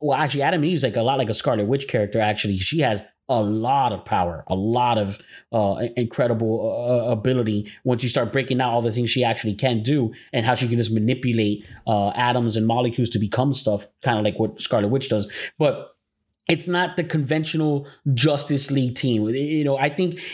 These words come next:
maybe now a newer generation, 'cause of the, the M C U, you think Avengers, uh, right away when you think superhero team. But for the longest time,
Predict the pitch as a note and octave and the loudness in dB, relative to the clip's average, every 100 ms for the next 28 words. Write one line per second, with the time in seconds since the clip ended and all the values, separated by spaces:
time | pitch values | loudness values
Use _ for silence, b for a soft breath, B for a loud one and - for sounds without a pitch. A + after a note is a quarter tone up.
0 | B G#3 F3+ F3 F#3 F#3 E3 E3 F3 F3 | B -6 -2 0 2 2 0 0 2 0
1 | E3+ C#3+ C#3+ D3 C#3+ C3+ D#3 D#3 C#3 D3+ | 0 0 -2 0 0 0 0 0 0 -2
2 | C#3+ D3+ C#3+ D3 C#3 A#2+ A#2 - B2+ C3 | 0 0 0 0 0 0 -2 0 0 2
3 | C#3+ - C3 C3 C#3 C#3+ C#3+ B B C3+ | 0 2 2 2 2 2 -2 B B 0
4 | A#2+ - C#3 C3+ A2+ C3 C3 C#3 C#3 C3+ | 2 0 0 0 0 0 2 2 2 -2
5 | - B2 B2+ D3 C#3 C#3 C#3 C#3+ C3 B2 | -4 -2 -2 0 0 2 2 2 2 0
6 | A#2+ C#3 B2 - C3 C#3+ D3+ C#3+ C#3+ D#3+ | 0 0 0 -2 0 0 0 0 0 0
7 | D#3+ D#3+ B - C#3+ D3 C3 C#3+ D3+ D3 | 0 -2 B -4 -2 0 0 2 0 0
8 | C#3 - D3 C#3+ B2+ A#2+ | -2 0 2 2 2 0